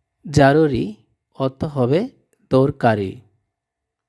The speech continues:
দাঁড়ানো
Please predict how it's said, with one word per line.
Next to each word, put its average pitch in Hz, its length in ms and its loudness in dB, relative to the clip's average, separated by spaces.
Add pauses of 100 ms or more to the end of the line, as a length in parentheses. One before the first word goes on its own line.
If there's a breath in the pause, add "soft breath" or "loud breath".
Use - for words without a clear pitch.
(2000)
দাঁড়ানো 151 760 0